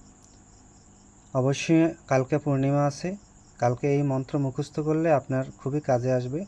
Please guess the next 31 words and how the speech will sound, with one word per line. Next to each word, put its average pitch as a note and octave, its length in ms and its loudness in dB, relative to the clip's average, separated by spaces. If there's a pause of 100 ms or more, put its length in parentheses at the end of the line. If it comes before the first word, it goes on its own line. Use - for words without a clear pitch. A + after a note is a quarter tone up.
(160)
মুখস্থ B2+ 340 -8
করে C#3 220 -4
নিতে C3+ 240 -4
পারেন। C#3 260 -2 (800)
আর A#2 300 0 (100)
অবশ্যই C#3+ 500 -4 (220)
মন্ত্র C3 520 -2
পড়ার C3+ 280 2
আগে C#3+ 240 2 (160)
দাঁত A#2+ 280 -2 (100)
ব্রাশ B2 300 0
করে D3 220 0
নেবেন, D3+ 260 0 (800)
মিথ্যা A#2+ 340 -2
কথা C#3+ 380 -2 (280)
এবং A#2+ 240 -2 (560)
শরীর C3+ 320 -4 (100)
পাক B2 220 2
পবিত্র B2+ 420 -2
অবস্থায় B2 400 -4
রাখে B2 300 -6 (240)
এই - 100 -12
কাজ A2+ 280 -8
করবেন। A2 340 -10 (640)
ভালো B2 220 0
থাকবেন, C#3+ 420 -4 (720)
সুস্থ - 320 -6
থাকবেন। C#3+ 420 -2
আজ C3 160 -2
এই B2 140 -2
পর্যন্তই D3 600 -4